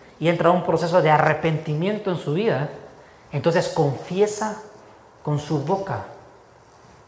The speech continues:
el acto, la transgresión, el pecado, la iniquidad. Y viene Dios y perdona, porque a través de la, del, del arrepentimiento viene la confesión,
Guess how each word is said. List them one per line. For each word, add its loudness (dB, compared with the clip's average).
el 4
acto, 4
la 2
transgresión, -2
el 0
pecado, 0
la 0
iniquidad. -6
Y -6
viene 0
Dios -6
y -8
perdona, -6
porque -4
a -6
través 0
de 2
la, -2
del, -2
del 2
arrepentimiento 0
viene -2
la -2
confesión, -2